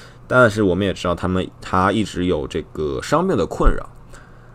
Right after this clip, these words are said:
啊，所以我觉得说 Pelicans 明年可能会很悬，他们要去争这个西部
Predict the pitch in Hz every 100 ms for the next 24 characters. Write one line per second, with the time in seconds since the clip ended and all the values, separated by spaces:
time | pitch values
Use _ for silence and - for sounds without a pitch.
0 | - - 52 - - 98 110 110 87 -
1 | 90 101 92 104 101 101 110 117 104 92
2 | 85 80 82 92 82 82 80 - - -
3 | - - - - - - - - 82 87
4 | 107 95 71 - 57 52 - 78 82 82
5 | - - - 87 87 82 76 - 71 64
6 | 64 57 57 50 - 90 87 80 -